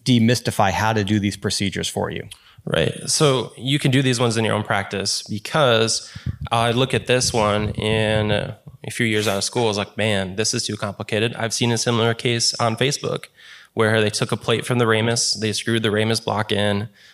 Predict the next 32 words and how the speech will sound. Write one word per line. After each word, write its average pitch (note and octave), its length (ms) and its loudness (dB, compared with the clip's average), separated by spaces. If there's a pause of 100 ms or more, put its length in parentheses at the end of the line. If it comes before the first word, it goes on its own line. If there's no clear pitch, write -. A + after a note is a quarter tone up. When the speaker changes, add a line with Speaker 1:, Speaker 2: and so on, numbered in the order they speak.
(160)
Speaker 2:
right? A2 160 0
They A2 60 -2
packed - 280 -4
the A#2 60 2
middle A#2 540 4
with A#2+ 240 0
autogenous, A#2 920 0
they A2+ 120 -6
closed - 260 -4
it - 80 -2
up, A#2+ 280 0
they G#2+ 100 -6
opened A#2+ 320 0
it, A#2 200 2 (380)
they A2 80 -6
did G#2 160 -2
a G#2 60 -2
soft - 220 -4
tissue B2 240 -4
graft, A#2+ 380 -2
blah, G#2 120 -2
blah, G#2 140 -2
blah, A2 260 2
right? G#2+ 140 2
Like - 140 -8
a A2 40 -2
million A2+ 320 2
things G2 240 -2
at G2 80 -4
the G#2 100 -4
same F#2+ 240 -6
time. G2 240 -6